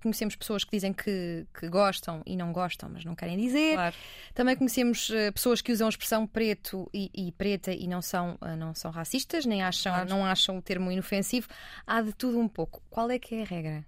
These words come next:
Speaker 1: nós deveríamos usar?
Speaker 2: A regra é, eh, para já, em relação à pessoa, portanto, eu tenho à minha frente uma pessoa, eh, negra, eh, e eu não sei como é que a devo tratar ou,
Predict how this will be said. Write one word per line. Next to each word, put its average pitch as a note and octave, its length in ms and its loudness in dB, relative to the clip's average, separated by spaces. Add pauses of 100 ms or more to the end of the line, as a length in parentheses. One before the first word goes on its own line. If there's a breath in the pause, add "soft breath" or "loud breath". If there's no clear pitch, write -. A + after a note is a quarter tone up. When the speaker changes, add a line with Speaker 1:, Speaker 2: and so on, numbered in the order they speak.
(460)
Speaker 1:
nós F#3 160 0
deveríamos F#3+ 360 0
usar? F3+ 280 -2 (260)
Speaker 2:
A G3 80 0
regra C4 360 4
é, D3 280 2 (200)
eh, D#3 360 2
para - 180 2
já, B3 240 6
em C#4+ 100 6
relação A#3+ 360 4
à G3+ 120 4
pessoa, G3 480 6
portanto, F#3 300 -2
eu - 40 -8
tenho F3+ 240 0
à F3+ 80 4
minha F#3 160 2
frente F#3 240 0
uma F3+ 140 0
pessoa, F3 380 2
eh, D3+ 680 -2
negra, F3 720 0 (380)
eh, D3+ 420 -4
e F3+ 400 0 (120)
eu F#3 120 4
não G#3 120 6
sei A#3 160 6
como A3+ 160 4
é G#3+ 60 4
que - 160 -2
a G3+ 40 4
devo G#3 240 2
tratar G3+ 640 6
ou, F3+ 280 6